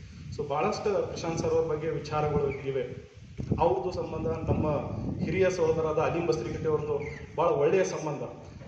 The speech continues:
ಆವಾಗ ಆವಾಗ ನಾವು ಬೆಂಗಳೂರು ಹೋದಾಗ ಅವರನ್ನು ಮೀಟ್ ಆಗ್ತಾ ಇರ್ತೇವೆ ಮತ್ತು ಯಾವುದೇ ಈ ವಿಷಯಕ್ಕೆ ನಾವು ಅವ್ರನ್ನು ದೂರವಾಣಿ ಮಾಡಿ ಫೋನ್ ಮಾಡಿದಾಗ ಇಮಿಡಿಯೇಟ್ ಆಗಿ ರಿಯಾಕ್ಟ್ ಮಾಡಿ ಏನಂತ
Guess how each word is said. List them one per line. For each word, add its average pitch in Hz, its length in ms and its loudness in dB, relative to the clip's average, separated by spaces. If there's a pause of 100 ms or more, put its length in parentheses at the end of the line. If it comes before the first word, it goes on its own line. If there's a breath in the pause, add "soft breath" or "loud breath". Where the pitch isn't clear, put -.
(100)
ಆವಾಗ 175 220 4
ಆವಾಗ 170 320 0
ನಾವು 160 140 -2
ಬೆಂಗಳೂರು 160 260 0
ಹೋದಾಗ 160 320 4
ಅವರನ್ನು 156 340 0
ಮೀಟ್ 156 260 0
ಆಗ್ತಾ 147 240 -2
ಇರ್ತೇವೆ 139 540 -2
ಮತ್ತು 156 200 -8
ಯಾವುದೇ 208 360 -2
ಈ 202 40 2
ವಿಷಯಕ್ಕೆ 185 420 -2
ನಾವು 170 260 0
ಅವ್ರನ್ನು 165 600 -6 (140)
ದೂರವಾಣಿ 180 320 2
ಮಾಡಿ 160 640 -2
ಫೋನ್ 196 280 2
ಮಾಡಿದಾಗ 175 420 4 (540 loud breath)
ಇಮಿಡಿಯೇಟ್ 220 380 4
ಆಗಿ 196 180 4
ರಿಯಾಕ್ಟ್ 170 340 0
ಮಾಡಿ 165 340 0
ಏನಂತ 180 320 4